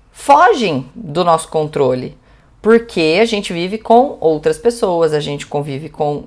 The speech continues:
outras situações, a gente não é um ser que habita um planeta só você e, e só depende de você, e mesmo assim você estaria sujeito a clima, e,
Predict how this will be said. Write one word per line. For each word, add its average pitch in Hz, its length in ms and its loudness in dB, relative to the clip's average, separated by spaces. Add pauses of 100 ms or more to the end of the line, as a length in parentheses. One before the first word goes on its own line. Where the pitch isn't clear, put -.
outras 156 400 0
situações, 175 480 -6
a 165 60 -4
gente 180 340 -8 (340)
não 180 240 0
é 208 600 4 (400)
um 175 120 -6
ser 202 500 0
que 214 100 2
habita 180 640 0
um 180 180 -2
planeta 175 720 0
só 180 320 4
você 175 560 -4
e, 156 460 -8
e 165 40 -8
só - 220 0
depende 190 400 -4
de 170 80 -8
você, 160 540 0
e 165 40 -6
mesmo 226 300 2
assim 247 400 0
você 254 240 -2
estaria 214 280 -2
sujeito 180 680 -4
a 139 80 0
clima, 151 640 -6
e, - 360 -14